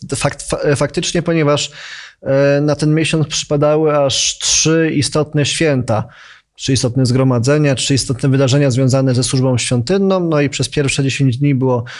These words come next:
święto trąbienia, które poprzedzało, e, Dzień Pojednania. No i po kolejnych kilku dniach było święto szałasów.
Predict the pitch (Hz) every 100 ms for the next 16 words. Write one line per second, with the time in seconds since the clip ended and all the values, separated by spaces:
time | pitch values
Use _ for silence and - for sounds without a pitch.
0 | - - - 170 147 143 135 135 165 196
1 | 185 180 170 - 135 127 120 131 139 139
2 | 135 127 117 - - _ 117 117 113 143
3 | 135 117 123 120 131 165 190 180 180 147
4 | - - 180 190 185 165 156 139 123 -
5 | _ - - 151 147 143 - 147 139 127
6 | 151 147 139 123 139 131 127 - 135 120
7 | 127 131 123 113 - - 127 110 110 -
8 | - -